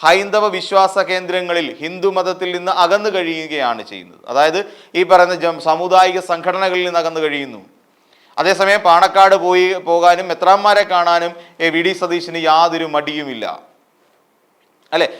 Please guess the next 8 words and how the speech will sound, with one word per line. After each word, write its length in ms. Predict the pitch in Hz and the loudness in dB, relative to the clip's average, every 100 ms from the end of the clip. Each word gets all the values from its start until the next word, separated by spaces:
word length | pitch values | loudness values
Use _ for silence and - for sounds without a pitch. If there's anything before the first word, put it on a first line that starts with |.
| - | 0
അതിന്, 420 | 156 170 226 - | 2 4 0 0
ആ, 340 | 185 180 175 180 | 2 4 4 2
അതുകൊണ്ട് 420 | 160 190 214 214 | 0 0 2 2
തന്നെ 180 | 185 165 | 0 -2
വി 240 | 214 175 | -4 -6
ഡി 120 | 196 226 | -6 -6
സതീശനെ 500 | 226 202 180 185 185 | -6 -6 -6 -6 -4
കുറിച്ച് 440 | 180 175 180 202 | -4 -6 -6 -8